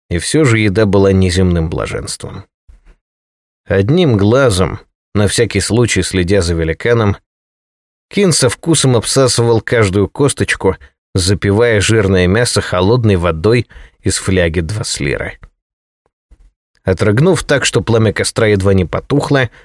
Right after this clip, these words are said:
Дваслир встал и потянулся, облизывая пальцы. Отер рукой рот, затем вычистил руки горстью камешков. Когда великан выпрямился, Кейн увидел, что в нем не пятнадцать, а все восемнадцать футов.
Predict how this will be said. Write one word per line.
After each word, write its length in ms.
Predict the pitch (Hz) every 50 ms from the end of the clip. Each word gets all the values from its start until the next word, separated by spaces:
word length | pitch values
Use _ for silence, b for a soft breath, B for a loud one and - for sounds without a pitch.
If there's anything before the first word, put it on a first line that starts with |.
| b b -
Дваслир 560 | - 90 92 95 98 - - 147 175 180 147 120
встал 380 | - - - - 139 139 127
и 40 | 113
потянулся, 800 | - - 101 - - 98 98 107 123 131 117 - - - 101 92
облизывая 560 | 87 87 90 90 85 87 90 82 85 82 80
пальцы. 560 | - - - 92 - - - - - - - _ _ _ _ _ _ _ _ _ _ _ _ -
Отер 380 | - 98 95 - - 160 170 143
рукой 420 | 117 113 104 - - 104 92 90
рот, 400 | 87 101 131 156 156 - - - - _ -
затем 400 | - 92 101 113 117 190 185 151
вычистил 600 | 123 139 135 - 123 104 - - - 113 98 95
руки 280 | 95 117 139 143 - 139
горстью 520 | 107 90 92 98 92 - - - 104 92
камешков. 680 | - - 90 90 - 67 - - - - 69 - - - _ _ _ _ _ _ _ _ _ _ _ _ _ _ _ _ _ _ _ _ _ _ _ _ _ _ _ -
Когда 260 | - 101 98 127 175 190
великан 540 | 180 160 139 127 127 117 - 131 117 104
выпрямился, 840 | 98 131 165 156 175 160 156 151 143 135 - - 151 131 123 110 - - - -
Кейн 260 | 180 196 190 165 143
увидел, 420 | 123 107 127 143 139 135 123 117
что 220 | 107 - - 120 101
в 80 | 95
нем 220 | 110 117 117 113 107
не 100 | 101 80
пятнадцать, 800 | - 87 - - 92 104 123 135 123 - - 113 98 - - _ _ _ _ _ _ _ _ _ - -
а 60 | 87
все 220 | - - - 90
восемнадцать 720 | 80 87 - - - 85 82 87 101 110 101 - - 76 -
футов. 480 | - - - - - - - - -